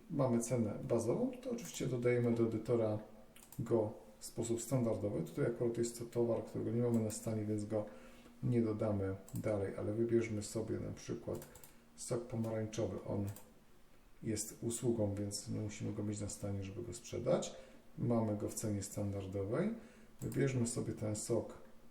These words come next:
jeszcze raz i na przykład zróbmy sobie tutaj, że chcemy go sprzedać w ca-, w cenie B, czyli dziesięć złotych, tak? I w takiej cenie go sprzedajemy.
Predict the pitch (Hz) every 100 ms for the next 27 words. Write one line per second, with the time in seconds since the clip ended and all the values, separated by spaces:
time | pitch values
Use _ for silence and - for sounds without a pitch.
0 | - - - - - - 143 127 - 117
1 | 120 175 233 - - - - - 320 285
2 | - 156 147 147 139 - 120 120 123 127
3 | - - - - - - 120 - 110 110
4 | 120 110 107 - 107 104 101 101 104 -
5 | - 101 101 - 101 95 - - - -
6 | - 104 104 - - 98 90 - - -
7 | - 127 113 104 110 101 - - - -
8 | - 214 170 156 147 143 123 107 101 101
9 | 95 95 - - - - - - 104 80
10 | - - -